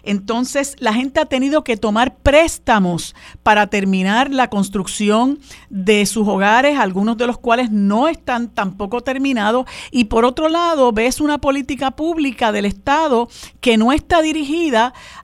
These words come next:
a la construcción de viviendas de interés social, sino meramente acógete este voucher y,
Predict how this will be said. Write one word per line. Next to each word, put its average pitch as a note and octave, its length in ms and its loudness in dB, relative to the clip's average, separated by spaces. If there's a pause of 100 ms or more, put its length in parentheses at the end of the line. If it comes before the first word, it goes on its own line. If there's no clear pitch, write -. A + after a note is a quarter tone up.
(140)
a G#3+ 220 6
la G#3 220 2
construcción A3+ 800 0
de D4+ 120 0
viviendas B3+ 600 -2
de A3 100 0
interés G#3 460 -2
social, D4 600 0
sino G#3+ 300 0
meramente D#4 600 -2
acógete B3 460 2
este C#4+ 220 -2
voucher D4 600 0 (320)
y, A3 480 -2